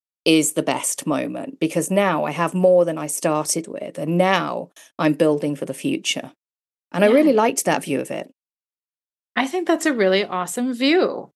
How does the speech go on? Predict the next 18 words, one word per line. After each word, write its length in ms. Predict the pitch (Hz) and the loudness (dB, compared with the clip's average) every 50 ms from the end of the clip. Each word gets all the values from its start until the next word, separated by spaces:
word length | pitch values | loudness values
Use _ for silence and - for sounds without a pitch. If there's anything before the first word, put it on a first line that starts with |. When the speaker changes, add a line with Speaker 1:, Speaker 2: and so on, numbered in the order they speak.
| _ - | _ 0
Speaker 2:
That 160 | 240 277 - | 0 0 4
person 320 | 302 311 294 294 302 285 | 2 2 2 2 0 -2
had, 380 | 240 226 247 226 220 214 214 208 | 0 2 4 4 4 2 0 0
that 160 | 233 247 240 | 0 0 0
person 280 | - - 277 285 285 269 | 0 -4 -2 0 0 0
was 140 | 247 254 233 | 0 0 0
wise. 440 | 226 247 269 302 269 - - 185 196 | 2 2 2 4 2 2 2 0 2
They, 240 | 196 214 226 240 240 | 4 4 4 4 4
they 180 | 208 208 220 | 4 2 0
had 160 | 220 226 240 233 | 2 0 -2 -2
some 120 | - 277 | 0 -2
perspective 580 | - - 254 247 - 247 247 247 - 294 254 214 | 0 0 -2 0 2 0 -2 0 2 0 0 2
that 160 | 185 190 190 196 | 0 -2 -2 0
maybe 220 | 202 202 190 208 | -2 -2 -2 0
you 140 | 202 202 196 | -2 -2 -2
didn't 220 | 220 220 208 240 | -2 -2 2 2
Speaker 1:
Mm-hmm. 80 | 262 233 | 2 4
Speaker 2:
have. 320 | 262 262 - - 196 - | 4 2 0 -2 -6 -16